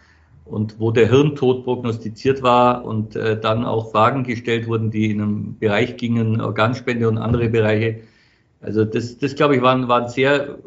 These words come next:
Entscheidungen, die wirklich sehr an die Grenze geht, auch was, was menschliches Leben und, und solche Dinge. Politische Entscheidungen sind auch nicht einfach, aber ich glaube, das waren Dinge, die mich, äh, dann schon auch mitgenommen haben und mit an die Grenze gebracht haben.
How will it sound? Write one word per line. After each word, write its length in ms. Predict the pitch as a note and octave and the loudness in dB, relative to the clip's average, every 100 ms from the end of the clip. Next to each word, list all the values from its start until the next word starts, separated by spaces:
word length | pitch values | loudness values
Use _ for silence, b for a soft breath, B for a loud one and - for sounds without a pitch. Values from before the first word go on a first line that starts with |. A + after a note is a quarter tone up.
| - - - | -20 -20 -16
Entscheidungen, 540 | - A2+ A#2+ C#3 C3+ B2 | -12 -2 0 0 0 -2
die 100 | A#2 | 0
wirklich 440 | B2 B2+ G#2+ - - - _ | -2 -2 -8 -12 -16 -16 _
sehr 240 | A2+ B2 | -4 -2
an 80 | B2+ | 0
die 100 | A2 | -2
Grenze 420 | G2+ A2+ C#3+ D3 | 0 0 2 -4
geht, 380 | A2+ B2+ A2+ A2 | -2 -2 -2 -4
auch 280 | B2 A2+ - | -4 -4 -2
was, 240 | A2 - | -4 0
was 160 | A2+ A2 | -2 0
menschliches 420 | A#2 B2 B2+ G#2+ | -4 -2 -2 0
Leben 380 | A2 B2+ C3 A#2+ | 2 2 2 2
und, 180 | G#2+ A2 | 0 0
und 200 | A2+ G#2+ | -2 2
solche 220 | A2+ A#2+ | 2 4
Dinge. 340 | A#2 A#2 A2+ B B B B B _ G#2 - | 2 0 -2 B B B B B _ -6 2
Politische 400 | C3 F3 E3+ D#3+ | 4 4 4 4
Entscheidungen 500 | C#3+ C#3 C#3+ C#3+ A#2+ | 4 2 2 0 0
sind 160 | B2 | -4
auch 220 | A#2 B2 | -2 -2
nicht 200 | B2+ A2+ | -2 -4
einfach, 380 | - A2+ A#2 G2+ - | -4 -4 -4 -4 -4
aber 400 | G#2 A2 A2 A2 | -2 0 0 -4
ich 100 | A#2 | -6
glaube, 220 | B2 B2 | -4 -4
das 180 | C#3+ C#3 | -6 -2
waren 220 | C#3+ B2+ | -2 0
Dinge, 240 | D3 D3 | -2 -2
die 140 | C#3 B2+ | -2 -2
mich, 280 | B2+ A2 B2+ | -4 -6 -8
äh, 220 | A2 A2+ | -2 -2
dann 280 | A2 A#2 A#2+ | 0 -2 -2
schon 360 | B2+ C3 C3 | -2 -2 -2
auch 200 | A#2 A2+ | -4 -4
mitgenommen 720 | A#2 B2 - C3 - A#2+ A#2+ | -4 -4 -2 -2 0 -2 -2
haben 160 | A#2 A#2 | 0 0
und 220 | A2+ A2 | 0 -2
mit 160 | B2 B2 | -2 -2
an 160 | B2 | -2
die 100 | A2 | -2
Grenze 360 | A2 A#2 B2 B2+ | -2 -2 0 -2
gebracht 460 | A2 G#2 G2 F#2+ - | -4 -4 -6 -6 -8
haben. 320 | F#2+ G2+ | -8 -10